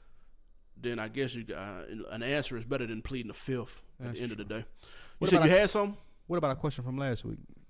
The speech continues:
Speaker 2: That, uh, interviewer for Outkast. What you think? You see anything you liked out there?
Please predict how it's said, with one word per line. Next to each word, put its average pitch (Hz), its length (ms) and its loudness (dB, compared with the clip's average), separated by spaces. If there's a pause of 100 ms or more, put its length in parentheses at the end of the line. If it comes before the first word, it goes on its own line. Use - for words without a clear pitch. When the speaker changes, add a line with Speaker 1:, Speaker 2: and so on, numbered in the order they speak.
Speaker 2:
That, 104 200 -2
uh, 107 180 -2
interviewer 110 500 -2
for - 120 -6
Outkast. 98 540 -4 (720)
What 113 160 0
you 110 60 0
think? 101 240 -2
You 101 60 -6
see 135 120 -2
anything 127 280 2
you 131 80 0
liked 135 260 2
out 135 120 -2
there? 139 160 -2